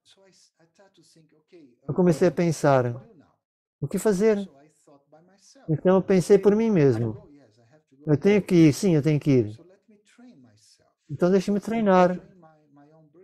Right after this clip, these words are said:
Deixe-me treinar a minha própria respiração. Deixe-me atuar. Eu tenho que usar óculos de vez em quando. Outro é um, esse é outro desafio. Então, eu comecei a treinar-me.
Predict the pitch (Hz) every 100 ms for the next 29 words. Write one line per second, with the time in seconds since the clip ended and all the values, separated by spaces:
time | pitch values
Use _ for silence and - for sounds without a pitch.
0 | 160 _ _ _ _ _ _ 147 180 220
1 | 208 202 185 185 180 180 175 185 190 190
2 | 165 165 170 156 - 165 151 147 151 143
3 | 113 101 - _ _ - _ 160 170 190
4 | 185 180 175 151 127 120 - _ _ _
5 | _ _ _ _ - 143 196 180 180 180
6 | 180 190 208 - 147 156 165 156 160 147
7 | 160 143 160 170 185 185 180 180 - 180
8 | 190 180 170 165 156 165 147 127 - _
9 | _ 226 254 _ _ _ 156 202 196 208
10 | 196 220 208 220 220 202 190 190 180 180